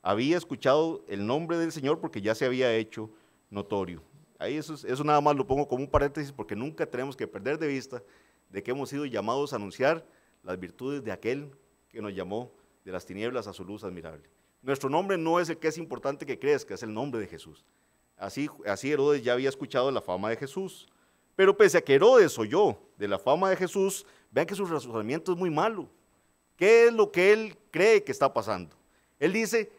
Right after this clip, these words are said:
"Resucitó Juan el Bautista, el que yo decapité". Empieza esa conciencia, ¿verdad? A tra-, a, a remorderle y dice, "Este es el que yo decapité". Según vemos en el versículo dieciséis,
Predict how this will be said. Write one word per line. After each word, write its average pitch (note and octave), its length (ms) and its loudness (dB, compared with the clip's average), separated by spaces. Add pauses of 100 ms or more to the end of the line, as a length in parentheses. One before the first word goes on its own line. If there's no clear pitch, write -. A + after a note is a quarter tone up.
"Resucitó C3 720 -4
Juan D3+ 400 -4
el B2+ 80 -8
Bautista, G2 480 -12 (380)
el - 180 -2
que G2 140 -10
yo B2 160 -4
decapité". G2 560 -8 (880)
Empieza D#3 340 -2
esa E3+ 140 -8
conciencia, D3 560 -2
¿verdad? B2+ 400 2 (240)
A A2 120 0
tra-, A2 300 0
a, A2+ 140 4
a A#2 240 0
remorderle C3+ 500 2
y D#3+ 60 0
dice, F3+ 320 -2 (200)
"Este C3 480 -2
es C3 140 -6
el G2+ 120 -14
que F#2+ 120 -16
yo G2+ 140 -6
decapité". F#2+ 520 -12 (2750)
Según F3 340 -2
vemos F#3 320 2
en C#3+ 100 2
el C3 60 -2
versículo D#3 420 -2
dieciséis, E3+ 760 0